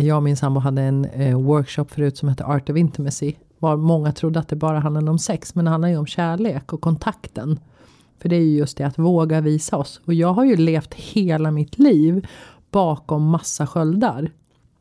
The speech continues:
För att jag har varit så rädd för att visa mig. För att jag har varit rädd för att bli övergiven och inte älskad och allt det där. Så jag har varit mer i anpassning.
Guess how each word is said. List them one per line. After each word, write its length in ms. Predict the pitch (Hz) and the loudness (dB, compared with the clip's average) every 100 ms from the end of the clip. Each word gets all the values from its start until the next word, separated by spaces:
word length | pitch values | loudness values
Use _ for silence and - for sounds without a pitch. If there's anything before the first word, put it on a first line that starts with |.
| _ _ - 147 | _ _ -8 -2
För 60 | |
att 100 | 165 | 2
jag 120 | 160 | 4
har 100 | 156 | 2
varit 240 | 151 147 143 | 2 0 -2
så 140 | 160 | -2
rädd 520 | 165 - 320 131 - 156 - | -2 0 0 0 -4 -8 -4
för 80 | |
att 160 | 147 143 | -6 -2
visa 340 | 156 143 - | -4 -4 -6
mig. 220 | 139 143 147 | -8 -6 -4
För 140 | 175 | -4
att 100 | 156 | -2
jag 80 | 160 | -2
har 60 | |
varit 320 | 147 139 151 160 | 0 -2 -2 0
rädd 240 | 151 151 | -2 -2
för 240 | - 147 147 | -4 -2 -2
att 260 | 156 - - | -4 -6 -4
bli 140 | 160 | -2
övergiven 1200 | 143 160 151 156 147 160 156 151 151 147 147 147 | 2 2 2 0 0 2 2 2 0 -2 -2 -2
och 100 | 143 | 0
inte 240 | 160 151 139 | 0 0 -2
älskad 680 | 151 151 - - 139 139 | -2 -2 -4 -6 -6 -4
och 80 | 127 | -4
allt 180 | 135 - | -6 -6
det 60 | |
där. 160 | - 127 | -8 -8
Så 140 | - | -4
jag 80 | 175 | -2
har 40 | 165 | 0
varit 340 | 160 156 - | 0 -4 -2
mer 220 | 185 170 | 0 2
i 60 | 165 | 2
anpassning. 840 | 151 156 151 170 - 170 139 160 | 0 -2 -2 -4 -4 -4 -4 -6